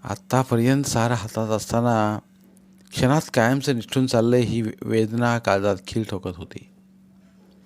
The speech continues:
कोणीच काही बोलेना. "बाणे,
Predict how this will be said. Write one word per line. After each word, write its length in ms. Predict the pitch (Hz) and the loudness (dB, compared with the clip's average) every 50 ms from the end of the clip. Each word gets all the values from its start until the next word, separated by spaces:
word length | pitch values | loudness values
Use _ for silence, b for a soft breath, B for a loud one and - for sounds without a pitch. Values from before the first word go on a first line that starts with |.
| - - - _ _ _ - - - _ - _ - | -20 -20 -20 _ _ _ -20 -20 -20 _ -20 _ -4
कोणीच 340 | - 120 113 117 113 - - | -2 0 0 0 0 -2 -4
काही 220 | - 101 92 107 | -4 -2 -2 -2
बोलेना. 460 | 104 92 95 - - - 139 - 123 - - - _ _ _ _ - - - - - - _ _ - _ _ _ _ _ _ - - _ - - _ _ _ _ _ _ _ _ _ - _ _ _ _ _ _ - | -2 -2 -4 -4 -6 -8 -8 -10 -12 -14 -16 -20 _ _ _ _ -20 -20 -20 -20 -20 -20 _ _ -20 _ _ _ _ _ _ -20 -20 _ -20 -20 _ _ _ _ _ _ _ _ _ -20 _ _ _ _ _ _ 6
"बाणे, 680 | 139 139 139 143 151 170 196 202 196 185 - - - | 8 8 10 10 8 8 6 6 4 0 -4 -12 -18